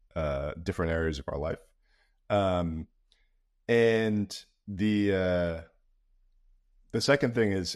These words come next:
it, it, like, for Polygon, there are a lot of E V M chains that were either launched as, like, alt L ones or side chains, like, the Polygon P O S chain is a good example, or even optimistic rollups.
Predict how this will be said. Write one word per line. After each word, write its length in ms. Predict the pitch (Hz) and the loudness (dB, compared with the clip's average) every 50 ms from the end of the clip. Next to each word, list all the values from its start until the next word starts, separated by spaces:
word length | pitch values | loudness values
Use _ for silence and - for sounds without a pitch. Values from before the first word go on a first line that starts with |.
| - - | -4 -2
it, 180 | 98 - - - | -2 -2 -2 -4
it, 120 | 98 - - _ | -8 -8 -4 _
like, 160 | 101 90 - | -4 -4 -4
for 140 | - 90 85 | -6 -8 -8
Polygon, 760 | - - - 160 175 131 101 92 90 87 80 78 76 76 - - _ _ _ _ _ _ _ _ _ _ _ _ _ _ _ | -8 -4 -2 0 2 2 2 2 0 0 -2 -4 -6 -10 -12 -16 _ _ _ _ _ _ _ _ _ _ _ _ _ _ _
there 300 | 85 82 85 107 101 101 | -14 -2 2 4 4 6
are 60 | 98 | 6
a 60 | 95 | 4
lot 360 | 92 87 87 87 98 107 110 | 2 2 2 4 4 4 4
of 300 | 110 101 101 92 85 - _ _ _ | 4 0 0 -2 -6 -12 _ _ _
E 120 | 95 95 | -6 -6
V 180 | 87 90 90 87 | -2 -2 -2 0
M 220 | 85 80 80 73 | 0 -2 -2 -4
chains 520 | - - - 78 87 98 - - - - - _ _ | -6 -6 -4 -4 -2 -4 -4 -6 -8 -14 -18 _ _
that 100 | 104 92 | -2 0
were 140 | 82 87 87 | 2 4 4
either 200 | 87 87 92 85 | 4 4 2 0
launched 420 | 82 82 85 87 85 - - - | 2 2 0 0 0 -2 -4 -4
as, 440 | 80 80 76 76 76 - - - - _ - | -4 -4 -4 -4 -6 -8 -10 -10 -12 _ -10
like, 180 | 82 76 - - | -8 -8 -8 -8
alt 260 | - - 85 85 - 92 | -4 -2 -2 -2 -2 -2
L 160 | 82 80 90 | -2 -2 -2
ones 560 | - 123 143 131 117 110 107 101 98 90 - | -2 0 2 2 2 2 2 0 -2 -2 -4
or 80 | 80 78 | -6 -6
side 300 | - - 87 85 85 - | -2 -2 -2 -2 -2 -4
chains, 340 | - 90 87 87 87 85 | -4 -4 -2 -2 -2 -4
like, 120 | - 80 - | -4 -6 -6
the 80 | 90 | -6
Polygon 340 | - - 92 92 85 82 78 | -2 0 0 0 0 -2 -4
P 120 | - - 82 | -4 -4 -4
O 60 | 80 | -4
S 100 | 80 - | -6 -8
chain 220 | - - 67 69 69 | -8 -10 -8 -8 -8
is 120 | 71 - | -10 -12
a 20 | |
good 120 | - 71 69 | -14 -14 -14
example, 440 | - - 73 73 - - - - - _ _ _ _ _ _ _ _ - | -12 -10 -10 -10 -10 -10 -14 -16 -16 _ _ _ _ _ _ _ _ 2
or 160 | 104 110 - | 2 2 2
even 580 | - 113 139 151 120 123 113 107 101 95 90 - - _ | 2 -2 -2 0 2 4 4 4 2 0 -2 -6 -6 _
optimistic 560 | 85 87 87 - - 90 90 - - 80 73 - - | 0 0 0 0 -2 -4 -2 -4 -4 -6 -8 -6 -4
rollups. 500 | 73 71 82 95 - - - - - | -4 -2 0 -2 -2 -4 -8 -14 -18